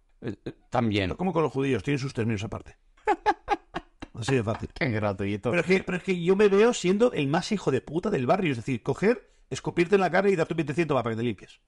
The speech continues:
Speaker 1: Hostia, tío, yo
Speaker 2: Guau, pero ¿cómo te pasas? Toma otro.
Speaker 1: yo no sería así, tío.
Speaker 2: ¿Por, por qué no?
Speaker 1: ¿Y por qué sí?
Speaker 2: Porque soy rico.
Speaker 1: Porque puedes.
Speaker 2: Soy gilipollas, soy rico y punto.
Speaker 1: Hostia, pero ser rico no es igual a ser gilipollas. Puedes ser rico y majo.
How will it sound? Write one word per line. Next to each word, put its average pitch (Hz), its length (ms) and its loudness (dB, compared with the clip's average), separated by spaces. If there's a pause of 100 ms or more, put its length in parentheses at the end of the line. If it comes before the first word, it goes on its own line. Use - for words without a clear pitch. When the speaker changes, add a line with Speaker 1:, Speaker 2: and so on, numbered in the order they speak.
Speaker 1:
Hostia, 78 500 -6
tío, 80 240 -4
yo 90 60 -4
Speaker 2:
Guau, 185 140 6
pero 226 140 4
¿cómo 220 200 2
te 208 80 0
pasas? 170 220 -2
Toma 120 160 -2
otro. - 180 -10 (280)
Speaker 1:
yo 107 160 2
no 104 100 -2
sería 107 320 0
así, 87 260 -6
tío. 80 320 -6 (340)
Speaker 2:
¿Por, - 140 -20
por 123 160 -14
qué 180 160 4
no? 240 300 2 (360)
Speaker 1:
¿Y 131 120 -2
por 107 240 -2
qué 127 120 2
sí? 214 460 -4 (200)
Speaker 2:
Porque - 260 -2
soy 233 160 2
rico. 226 480 0 (180)
Speaker 1:
Porque 120 240 0
puedes. 214 640 0
Speaker 2:
Soy 262 280 -2
gilipollas, 214 720 0
soy - 280 -4
rico 247 280 -6
y 262 40 -6
punto. 262 480 -8 (120)
Speaker 1:
Hostia, 131 400 0
pero 117 300 0
ser 143 180 0
rico 151 420 0
no 147 360 0
es 156 240 -2
igual 139 480 2
a 139 380 4
ser 131 280 -4
gilipollas. 117 640 0
Puedes 107 240 0
ser 127 220 2
rico 139 220 -2
y 151 60 0
majo. 131 500 -2